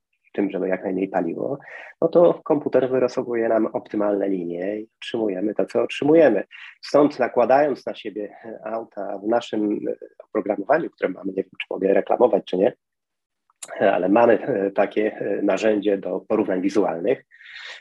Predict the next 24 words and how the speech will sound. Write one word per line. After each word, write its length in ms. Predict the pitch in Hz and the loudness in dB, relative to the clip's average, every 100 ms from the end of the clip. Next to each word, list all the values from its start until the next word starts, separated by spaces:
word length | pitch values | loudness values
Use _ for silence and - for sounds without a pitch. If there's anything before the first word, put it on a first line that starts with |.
| _ | _
Nakładając 500 | 139 156 156 151 - | 2 4 4 0 -2
na 80 | 123 | -8
siebie 240 | - 110 | -8 -10
dwa 180 | 98 110 | -8 -6
auta, 240 | 131 - | -6 -6
sterując 380 | - 107 104 98 | -8 -6 -6 -6
przezroczystą, 560 | - 107 101 - - 135 - 127 | -8 -10 -8 -10 -10 -10 -8 -10
widzimy, 320 | 117 143 135 | -4 0 2
że 220 | 120 120 - _ _ _ | 2 2 -2 _ _ _
te 100 | - | -14
sylwetki 420 | - 127 123 - | -8 -2 -2 -4
są 140 | 107 101 | -8 -2
bardzo 240 | 98 101 | -2 -2
podobne. 400 | 98 87 82 - _ - | -4 -6 -8 -14 _ -4
Różnice 500 | 113 101 127 127 107 | -2 2 2 2 -2
dotyczą 580 | 98 98 - 98 98 - _ _ _ _ _ _ - - | 0 -4 -4 -6 -6 -10 _ _ _ _ _ _ -20 -10
konstrukcji 560 | - 90 - 95 - - | -6 -4 -2 -4 -2 -6
a-, 260 | - - 123 | -6 -2 2
lamp, 340 | 104 120 147 - - | 4 2 0 -10 -20
które 280 | - 92 90 | -10 -8 -6
dzisiaj 420 | 92 - 95 92 | -6 -2 0 0
są 240 | - 92 | -2 -6
tak, 380 | - 95 - - | -2 -4 -4 -10
e, 120 | 104 | -10